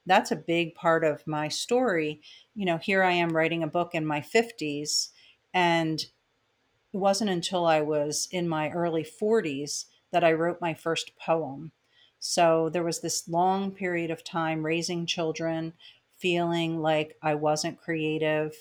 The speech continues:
And I had told you I was smart when I was in school. And then I entered,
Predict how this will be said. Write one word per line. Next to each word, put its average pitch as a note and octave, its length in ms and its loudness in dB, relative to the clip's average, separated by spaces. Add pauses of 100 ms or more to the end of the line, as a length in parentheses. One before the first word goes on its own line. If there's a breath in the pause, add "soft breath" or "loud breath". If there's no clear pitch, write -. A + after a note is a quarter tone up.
(320)
And E3 100 -2
I E3+ 80 0
had F3+ 140 -4
told A#3 320 0
you F3 120 4
I D#3+ 100 6
was D#3+ 200 2
smart G3 320 0
when E3 120 -2
I D3 140 2
was C#3+ 140 -4
in D3+ 80 -6
school. D#3 440 -4 (440 loud breath)
And F#3+ 200 0
then G#3+ 100 2
I A#3 140 4
entered, F#3+ 680 -2